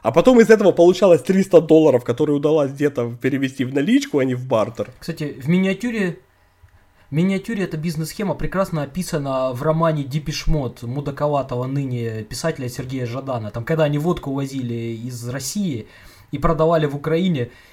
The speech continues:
Speaker 2: там за какие-то копейки они её продавали, их там братки даже щемили т-, за то, что они демпингуют, но при этом у них всё равно получился плюс.
Speaker 1: Ну, это, это реальные истории, поэтому, то есть я, ну, я щас не могу вдаваться по определённым причинам в подробности,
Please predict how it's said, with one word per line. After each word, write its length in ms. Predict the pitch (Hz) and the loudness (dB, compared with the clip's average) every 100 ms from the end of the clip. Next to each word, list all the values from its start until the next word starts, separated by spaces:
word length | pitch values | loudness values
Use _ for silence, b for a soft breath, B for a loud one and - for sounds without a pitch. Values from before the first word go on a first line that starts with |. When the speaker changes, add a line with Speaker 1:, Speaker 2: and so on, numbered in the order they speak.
| B | B
Speaker 2:
там 180 | - 165 | 0 2
за 100 | 151 | 2
какие-то 340 | 180 202 214 214 | -2 -4 -4 -4
копейки 400 | 214 220 214 170 | -4 -2 -2 0
они 120 | 160 | 0
её 100 | 160 | 0
продавали, 540 | 160 151 175 262 233 | 0 0 2 2 0
их 120 | 165 | -2
там 280 | - 147 143 127 127 139 | -2 -4 -4 -10 -14 -6
братки 300 | 156 185 185 | -4 -2 -2
даже 220 | 143 135 | -4 -6
щемили 300 | - 175 147 | -4 -2 -2
т-, 140 | 135 143 | -4 -8
за 140 | 127 | -10
то, 80 | - | -12
что 140 | - | -10
они 80 | 139 | -8
демпингуют, 560 | 135 143 170 165 147 120 | -6 -6 -4 -4 -4 -4
но 80 | 147 | -4
при 180 | 170 | -2
этом 200 | 214 208 | -2 0
у 40 | 165 | 0
них 80 | 175 | -2
всё 120 | 190 | -2
равно 160 | 190 | -4
получился 420 | 165 156 - 160 156 | -2 -4 -4 -8 -6
плюс. 380 | - 170 127 139 | 0 0 0 2
Speaker 1:
Ну, 240 | 190 165 | 4 4
это, 220 | 120 123 | 2 2
это 340 | 175 165 165 180 | 4 4 2 0
реальные 400 | 214 202 151 139 | 2 2 2 -2
истории, 460 | 135 190 269 226 | 0 0 2 0
поэтому, 560 | 147 160 156 151 151 147 | -2 -2 -2 -2 -2 -2
то 100 | 131 | -2
есть 140 | 123 | -2
я, 100 | 147 | -2
ну, 140 | 139 156 | 0 2
я 140 | 139 | 0
щас 180 | 139 127 | -2 -4
не 140 | 151 | -2
могу 360 | 143 151 151 135 | 0 -2 -2 -4
вдаваться 520 | 123 123 120 110 - | -4 -4 -2 -4 -4
по 100 | 92 101 | -8 -10
определённым 400 | - 117 110 110 | -6 -4 -4 -6
причинам 400 | 120 117 120 101 | -10 -6 -4 -4
в 60 | - | -4
подробности, 680 | 110 160 240 214 131 - | -2 2 2 0 -4 -8